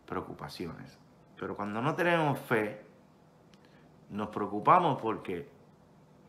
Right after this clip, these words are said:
creemos que nada tiene solución. Pero si tuviésemos fe, sabemos que todo tiene una solución. So, tenemos que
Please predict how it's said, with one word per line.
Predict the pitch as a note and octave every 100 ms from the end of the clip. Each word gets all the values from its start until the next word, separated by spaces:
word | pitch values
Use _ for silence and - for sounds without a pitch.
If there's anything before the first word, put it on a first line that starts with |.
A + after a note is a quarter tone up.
| - - - - - -
creemos | - G#2+ D3 C#3
que | -
nada | G#2 A2+
tiene | B2+ B2+
solución. | A#2 A2 F2+ E2+ E2+ - - - - - - - -
Pero | - F#3+ G3 C#3+
si | C#3
tuviésemos | C3 B2 F3+ F#3 G#3 F#3+ D3 -
fe, | - E3+ D3 C3+ C#3 E3+ - - - - - - - - - - - - - - -
sabemos | - D3 G#3 G#3+ F#3
que | - D3
todo | C3 G3 G#3+ F3+ D#3 -
tiene | F#3 G3
una | F3+ F3
solución. | E3+ F3 - B2 G#2+ - - - - -
So, | - - B2 A#2+ -
tenemos | C#3 F3+ F#3+
que | G#3 F#3+ -